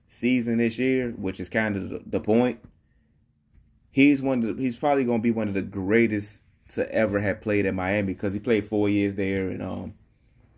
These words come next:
I'm pretty sure he got some career records, and it, it, they probably gave it to him on some, uh, what's the word I'm looking for? Like the lifetime achievement, all eight, like he, like, okay, you've been all A C C this whole time,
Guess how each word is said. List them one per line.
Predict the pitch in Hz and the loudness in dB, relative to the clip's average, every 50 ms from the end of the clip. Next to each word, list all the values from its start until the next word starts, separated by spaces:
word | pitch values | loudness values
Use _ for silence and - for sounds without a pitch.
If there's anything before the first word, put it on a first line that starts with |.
| _ _ _ | _ _ _
I'm | - 113 123 113 | 2 2 2 2
pretty | - - 131 127 113 113 | 2 2 2 2 2 2
sure | 110 - 117 104 101 | 0 0 0 2 2
he | 107 107 101 | 0 -2 0
got | 104 107 95 92 | 2 2 2 2
some | - - 87 87 - - _ _ | 0 -4 -12 -14 -16 -20 _ _
career | - - 117 95 107 110 110 107 101 | -10 -8 -4 0 0 2 2 2 2
records, | 95 107 107 104 104 98 98 98 98 | 4 4 4 4 4 0 -2 -2 -4
and | 92 90 92 - - - _ _ _ _ _ _ _ _ - | -6 -8 -8 -10 -12 -16 _ _ _ _ _ _ _ _ -4
it, | - - 110 - | 0 2 2 2
it, | - 65 - - - | 0 -4 -12 -10 -4
they | - 123 - | -2 -2 -2
probably | - - 190 180 156 151 | 0 2 2 2 2 2
gave | 139 147 151 147 131 | 2 2 2 2 2
it | 135 - | 0 -4
to | 151 139 135 | -4 -2 -2
him | 127 120 | 0 0
on | 117 117 117 113 | 0 0 0 -2
some, | 113 - 107 98 98 90 82 76 - - _ _ _ _ _ | -2 -2 -4 -2 -2 -4 -8 -10 -14 -18 _ _ _ _ _
uh, | 95 104 101 98 92 87 85 85 80 78 92 - _ _ _ _ _ _ _ _ _ _ _ _ _ _ _ _ _ _ _ _ _ _ _ _ _ _ _ _ _ _ _ _ _ _ - - - - _ _ - | 2 4 4 4 4 2 0 -4 -6 -10 -14 -18 _ _ _ _ _ _ _ _ _ _ _ _ _ _ _ _ _ _ _ _ _ _ _ _ _ _ _ _ _ _ _ _ _ _ -20 -20 -20 -20 _ _ -10
what's | - 107 98 | -8 -8 -6
the | 98 | -2
word | 98 98 | 0 0
I'm | 92 92 | 0 0
looking | 98 - - 87 | -2 -6 -6 -6
for? | - 92 87 82 78 - - - - | -2 -2 -2 -2 -2 -8 -12 -4 0
Like | 104 104 - | 0 2 2
the | 101 101 | 4 6
lifetime | 117 127 135 - - 135 120 117 110 | 8 8 6 6 2 0 -2 0 -2
achievement, | 107 110 - 123 123 123 117 104 113 113 113 104 - - _ _ _ _ - | -2 -4 -2 -2 0 0 0 0 -2 -2 -2 -2 -6 -10 _ _ _ _ 0
all | 110 107 110 110 107 | 4 4 6 6 4
eight, | 107 104 87 - | 2 2 2 0
like | 101 95 98 110 | 0 -2 -2 -4
he, | 113 - | -6 -2
like, | - 101 98 - - - | 0 0 0 0 0 0
okay, | 101 117 98 - 104 101 | 0 0 2 4 2 2
you've | 92 - - 107 | 2 2 0 0
been | 107 131 127 120 107 | 2 2 2 2 2
all | - 104 123 127 113 | 4 6 6 6 6
A | 110 127 120 | 6 2 0
C | - 120 113 | 0 -2 -4
C | 110 - 123 113 | -2 -2 -2 0
this | 104 101 107 | -2 -2 -2
whole | 113 110 110 110 107 | -2 -2 0 -2 -2
time, | - 117 107 104 104 104 104 101 101 101 | -2 -2 0 0 0 0 0 -2 -2 -4